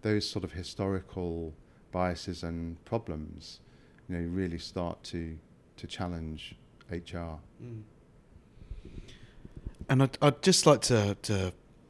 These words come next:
Speaker 2: to finish on one last question, which was, what skills will we need in the future to coexist with more and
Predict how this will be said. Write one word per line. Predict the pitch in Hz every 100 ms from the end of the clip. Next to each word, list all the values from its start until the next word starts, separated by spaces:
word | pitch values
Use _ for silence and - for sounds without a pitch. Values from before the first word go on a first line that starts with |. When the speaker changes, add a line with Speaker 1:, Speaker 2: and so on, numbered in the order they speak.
| -
Speaker 2:
to | 104
finish | - 101 -
on | 104
one | 98
last | 95 95
question, | - 104 - 98
which | 95 - -
was, | 107 98 - - - - - - - - - - - - - - - - -
what | 143 156
skills | - - 139 135 123 104
will | 120 110
we | 107
need | 107 104 95
in | 95
the | 92
future | - 95 -
to | -
coexist | - 98 95 - 92 -
with | 95
more | 98 98 98
and | 92 92